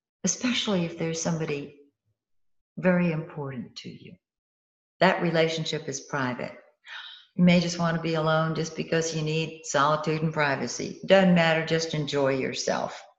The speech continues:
And your home and family is very important to you, um, till mid-month when it's time to party. If you have kids,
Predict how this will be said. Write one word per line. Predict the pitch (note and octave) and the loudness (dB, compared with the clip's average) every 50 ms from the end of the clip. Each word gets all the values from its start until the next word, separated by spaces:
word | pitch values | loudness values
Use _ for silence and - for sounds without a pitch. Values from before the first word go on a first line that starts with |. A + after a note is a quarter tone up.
| _ _ _ - - - - - - | _ _ _ -16 -14 -14 -14 -2 2
And | - F#3 F#3+ F#3 F#3 F3+ | 6 6 8 8 8 8
your | F3+ F3 | 6 6
home | F3+ F#3+ A3 A#3 A#3+ B3 | 6 8 10 10 10 10
and | C4+ B3+ B3 - | 10 8 6 6
family | B3 B3 B3+ C4+ B3+ A#3 F3+ F3 F3 E3 | 6 6 8 8 8 8 6 6 6 4
is | D#3+ D#3+ E3 | 2 0 2
very | D#3+ E3+ F#3+ G#3+ A#3+ B3 B3 A#3+ | 6 6 8 8 8 8 6 6
important | A3+ A3 - - A3 A3 A#3 A#3+ G3 - - - | 6 4 4 4 4 4 4 4 2 0 -2 -4
to | - E3+ | -4 -2
you, | D#3 C#3+ C#3+ C#3+ C3 C#3 - F3 - _ _ _ _ - - - _ - | -2 -2 -2 -4 -4 -4 -6 -8 -14 _ _ _ _ -20 -20 -16 _ 2
um, | D#3+ E3 D3+ D3+ D3 D3 - - - - _ _ _ _ _ | 4 4 4 4 2 0 -6 -10 -16 -20 _ _ _ _ _
till | - - G3+ F#3 F3 | 2 4 6 8 8
mid-month | F3 F#3 F#3+ F3+ - D3+ C#3+ D3 D3+ - - | 8 8 6 6 4 2 0 0 -2 -2 -2
when | - D#3+ D#3+ | 0 0 2
it's | D#3 D#3 - - | 0 0 -2 0
time | - E3+ D#3+ D#3 D#3 D#3 | 2 2 4 4 4 2
to | E3+ | 0
party. | F3 - F3 D#3+ C#3 B2 B2 B2 - - - - - _ _ _ _ _ _ _ _ _ _ _ _ _ _ _ _ _ _ | 2 2 4 4 4 4 2 -2 -4 -6 -8 -14 -20 _ _ _ _ _ _ _ _ _ _ _ _ _ _ _ _ _ _
If | G#3 A#3+ A#3+ | 4 6 8
you | C4 C4+ | 8 8
have | C4 A#3+ A#3+ - - | 8 8 6 4 4
kids, | - A3+ F#3+ E3+ E3 - | 6 8 8 8 6 2